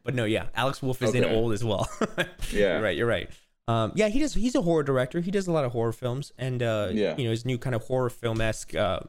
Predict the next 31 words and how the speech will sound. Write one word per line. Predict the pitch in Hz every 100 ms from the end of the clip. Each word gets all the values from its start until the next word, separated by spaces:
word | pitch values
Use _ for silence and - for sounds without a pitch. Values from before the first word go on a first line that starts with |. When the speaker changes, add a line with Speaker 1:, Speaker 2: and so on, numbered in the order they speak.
| - -
Speaker 1:
there |
was | 131 127
a |
little | 120 -
anecdote | 120 127 - 143 -
that |
came | - 165
out, | 175 208 -
said | - 123
it's | -
gonna | 120
be | 113
one | 117 117
Speaker 2:
Mm. |
Speaker 1:
continuous | - - 123 113
take. | - 170 -
Thought | 110 107
that |
was | 104
cool, | - 143 165
and | 160
I |
was | 110
like, | 120
"Oh, | - 175
I'll |
put | - 160
that | - 143
in." | 92 -
<laughs> | - - - _ _ - - -
Speaker 2:
Yeah. | 104 92